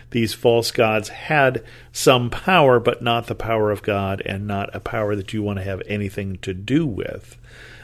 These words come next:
is my belief, although this is really talking about the uselessness of these idols and how they, they're nothing. Because they're made by human hands, they cannot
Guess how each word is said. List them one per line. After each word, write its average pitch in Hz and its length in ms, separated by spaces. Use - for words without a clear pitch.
is 107 220
my 90 460
belief, 120 680
although 107 580
this 123 460
is 117 160
really 113 280
talking 110 380
about 101 440
the 113 120
uselessness 113 1000
of 98 160
these 101 340
idols 98 480
and 98 160
how 104 220
they, 95 280
they're 120 240
nothing. 127 500
Because 135 340
they're 120 140
made 117 220
by 110 140
human 107 300
hands, 101 340
they 101 140
cannot 101 580